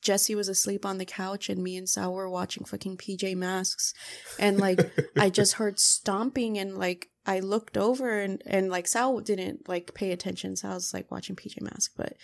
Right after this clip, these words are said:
Speaker 1: I looked over, and I
Speaker 2: <laughs>
Speaker 1: was like, "What is that?" 'Cause, like, you know how our floors are, like, you can hear stuff shaking. Like, it was
Speaker 2: Right,
Speaker 1: shaking,
Speaker 2: right,
Speaker 1: and I was
Speaker 2: right.
Speaker 1: like, "What the fuck's going on?"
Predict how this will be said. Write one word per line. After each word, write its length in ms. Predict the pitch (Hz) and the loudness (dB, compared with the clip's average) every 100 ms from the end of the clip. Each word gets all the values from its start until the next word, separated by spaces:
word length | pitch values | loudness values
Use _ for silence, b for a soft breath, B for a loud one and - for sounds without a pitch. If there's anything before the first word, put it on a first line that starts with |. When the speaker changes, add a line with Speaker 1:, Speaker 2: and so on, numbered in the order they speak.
| 113 101 B 117 | -2 -2 B 2
Speaker 1:
I 120 | 208 | 6
looked 260 | 147 123 | 6 6
over, 220 | 208 262 277 | 4 4 4
and 140 | 208 | 2
I 120 | 208 | 2
Speaker 2:
<laughs> 40 | 196 | 2
Speaker 1:
was 160 | 185 | 0
like, 240 | 196 185 170 | -2 -4 -4
"What 340 | 175 214 302 _ _ _ - | -2 -2 -2 _ _ _ -16
is 380 | 202 233 302 - | -6 0 0 0
that?" 300 | 202 185 - | -2 -4 -2
'Cause, 220 | 220 226 | 0 0
like, 180 | 214 - B B B - | 0 -4 B B B -2
you 120 | 233 | 0
know 160 | 247 233 | 0 0
how 200 | 220 208 | -2 -2
our 140 | 190 - | -2 -6
floors 400 | - 214 208 202 | -4 -2 -2 -2
are, 220 | 202 185 | -2 -2
like, 240 | 185 175 196 | -2 -2 -4
you 80 | |
can 180 | 185 - | -4 -2
hear 340 | 190 190 196 185 | -2 -2 0 2
stuff 340 | - - 190 | 2 2 -2
shaking. 460 | - 196 202 185 180 | -4 -4 -4 -4 -4
Like, 180 | 190 - | -4 -2
it 60 | |
was 160 | 190 185 | 0 2
Speaker 2:
Right, 100 | 202 | 4
Speaker 1:
shaking, 320 | 107 - 95 101 | 4 2 2 2
Speaker 2:
right, 100 | 92 | 2
Speaker 1:
and 60 | - | 2
I 80 | 190 | 2
was 120 | 196 | 2
Speaker 2:
right. 60 | 185 | 0
Speaker 1:
like, 80 | 190 | -2
"What 140 | 214 - | -8 -8
the 100 | 285 | -10
fuck's 340 | - 262 - | -8 -8 -6
going 260 | - 254 254 | -6 -6 -4
on?" 260 | 262 202 | -4 -6